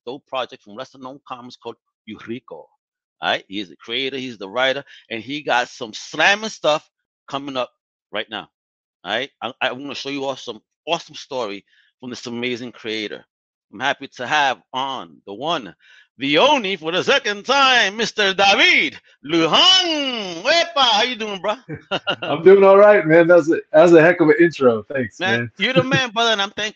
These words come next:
Speaker 1: thank you so much for coming back onto the show to discuss your latest project, Nerida. I can't wait to get into that. I had the honor of reading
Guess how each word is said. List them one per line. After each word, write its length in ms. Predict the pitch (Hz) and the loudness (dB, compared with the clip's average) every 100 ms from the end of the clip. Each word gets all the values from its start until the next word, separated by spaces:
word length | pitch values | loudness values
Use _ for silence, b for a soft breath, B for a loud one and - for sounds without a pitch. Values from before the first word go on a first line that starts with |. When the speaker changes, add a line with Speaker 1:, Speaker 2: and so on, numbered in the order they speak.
| _ | _
Speaker 1:
thank 140 | 185 196 | -12 -10
you 40 | |
so 120 | 190 | -10
much 180 | 196 202 | -12 -12
for 80 | 175 | -16
coming 240 | - 180 | -14 -14
back 240 | 170 170 170 | -8 -8 -6
onto 260 | 170 - | -8 -10
the 80 | 156 | -16
show 420 | 143 - 185 226 - | -12 -6 -4 -6 -10
to 100 | 156 | -16
discuss 480 | 143 - 170 175 - | -16 -10 -10 -8 -10
your 120 | 151 | -8
latest 540 | 147 196 339 233 - | -4 -4 -2 -4 -6
project, 420 | - 147 143 147 | -4 -4 -4 -8
Nerida. 480 | 151 143 135 160 220 | -10 -6 -6 -6 -6
I 120 | 135 | -6
can't 180 | 131 143 | -8 -10
wait 100 | 139 | -12
to 100 | 135 | -12
get 140 | 131 127 | -12 -14
into 200 | 110 131 | -14 -6
that. 280 | 151 156 | -2 -2
I 260 | 120 113 110 | -2 -2 -2
had 240 | 127 127 | -4 -6
the 140 | 117 123 | -6 -8
honor 320 | 127 139 131 | -6 -8 -10
of 100 | 104 | -12
reading 240 | 131 147 | -12 -12